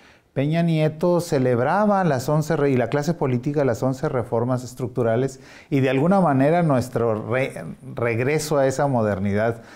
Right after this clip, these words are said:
soñada, a encauzarnos estas reformas, y de pronto, pues, u-, una masacre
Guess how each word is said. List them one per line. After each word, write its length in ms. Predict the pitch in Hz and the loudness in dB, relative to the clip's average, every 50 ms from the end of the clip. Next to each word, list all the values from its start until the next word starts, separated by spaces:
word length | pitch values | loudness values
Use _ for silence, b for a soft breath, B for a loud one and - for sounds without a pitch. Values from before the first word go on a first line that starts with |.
| B B B | B B B
soñada, 720 | - - 131 113 113 117 123 131 139 135 - - - - - | -8 -4 -2 0 0 0 2 2 0 0 -2 -4 -12 -14 -8
a 140 | - 123 127 | -6 -2 0
encauzarnos 880 | 123 120 120 127 123 123 117 - - - 131 127 123 120 123 117 110 - | 0 0 0 0 0 0 0 -2 -2 -4 -4 -2 -2 -2 -2 -2 0 -2
estas 300 | 120 117 - - 110 101 | -4 -4 -2 -6 -4 -4
reformas, 500 | 101 95 - 107 123 143 151 151 - - | -4 -4 -2 -4 -4 -2 -2 -4 -4 -4
y 60 | 135 | -2
de 180 | 120 131 127 127 | -2 0 -2 -2
pronto, 600 | 127 - 180 196 196 185 180 190 190 190 185 190 B B B B B B B B _ _ | -2 -2 0 0 2 0 0 0 -2 -4 -4 -6 B B B B B B B B _ _
pues, 500 | 139 131 117 - - - - - - - _ _ - - - - | -2 -2 -2 -2 -6 -12 -16 -18 -20 -20 _ _ -20 -20 -12 -8
u-, 160 | 196 160 180 | -6 -4 -4
una 260 | 214 240 185 185 190 185 | -2 0 2 2 4 4
masacre 640 | 165 147 131 - 151 143 139 156 143 131 120 117 | 2 2 0 -2 -4 -2 0 0 0 0 0 -4